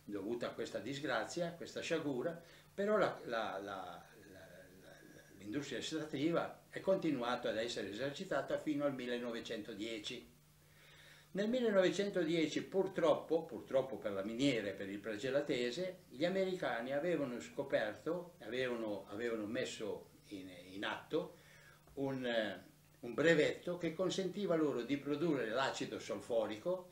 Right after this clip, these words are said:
Evidentemente per fare il solfato di rame ci vuole il rame, ma ci vuole anche l'acido solforico. Questo acido solforico veniva fatto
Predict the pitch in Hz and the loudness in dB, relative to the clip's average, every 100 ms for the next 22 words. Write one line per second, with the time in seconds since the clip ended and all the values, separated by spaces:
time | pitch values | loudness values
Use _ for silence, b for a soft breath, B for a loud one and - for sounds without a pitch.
0 | 101 98 98 98 101 127 120 92 90 117 | -12 -10 -8 -8 -6 -6 -4 -6 -6 -6
1 | 117 98 101 95 117 113 104 107 117 156 | -6 -6 -8 -6 -6 -6 -6 -4 -4 -4
2 | - 107 101 98 113 98 95 - B 107 | -6 -6 -4 0 0 0 -6 -12 B -12
3 | 107 107 101 101 104 101 98 107 92 90 | -8 -6 -4 -4 -6 -6 -8 -8 -12 -10
4 | 135 120 104 156 180 - B B 156 - | -8 -4 -4 -6 -8 -14 B B -4 0
5 | 180 180 156 127 - 180 190 196 165 127 | 2 2 2 -2 -2 -4 -2 -2 -2 -2
6 | 139 165 156 143 185 - 143 - | -2 0 0 0 0 0 -2 -4